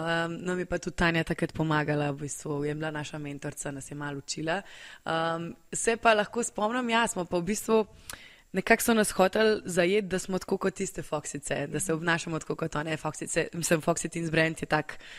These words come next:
uh, energičen, uh, nasmejan in tako, ne. Tako da smo se v bistvu mogli nekako privaditi tega, kaj naj bi Foxy Teens brand bil. Sem pa kasneje, na primer, jaz tudi sama, ko sem pa začela solo kariero, ugotovila, da pa si pa lahko tudi nekaj drugega,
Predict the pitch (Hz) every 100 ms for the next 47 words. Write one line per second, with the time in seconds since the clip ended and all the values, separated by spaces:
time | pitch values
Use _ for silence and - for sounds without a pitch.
0 | - - - 156 156 165 - 185 160 151
1 | 160 - 151 151 - - - 156 156 175
2 | 185 190 185 147 143 151 165 - 196 185
3 | 180 - 214 208 220 202 196 214 - 247
4 | 220 214 214 196 185 190 - 190 190 165
5 | 170 190 - 175 175 180 190 - - -
6 | 180 170 180 175 165 160 - 170 180 175
7 | 160 160 160 156 185 277 - - - -
8 | 190 185 202 214 220 233 196 202 196 190
9 | 190 196 - 180 180 175 165 160 160 151
10 | - 240 226 226 214 214 208 202 196 185
11 | - 190 214 220 220 233 233 - - -
12 | - 214 220 233 247 220 - 208 175 156
13 | 160 156